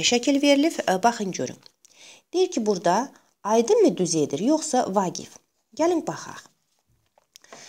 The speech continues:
Кто поступает правильно? Əlbəttə ki, здесь хороший поступок делает кто? Aydın. Çünki nə edir, uşaqlar, Aydın? Почему хороший поступок?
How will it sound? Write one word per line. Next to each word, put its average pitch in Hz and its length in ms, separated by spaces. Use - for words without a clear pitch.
Кто 277 260
поступает 214 640
правильно? 143 540
Əlbəttə 262 440
ki, 175 120
здесь 180 600
хороший 247 520
поступок 202 720
делает 196 460
кто? - 340
Aydın. 151 460
Çünki 254 320
nə 330 180
edir, 240 180
uşaqlar, 214 400
Aydın? 147 360
Почему 339 380
хороший 247 420
поступок? - 640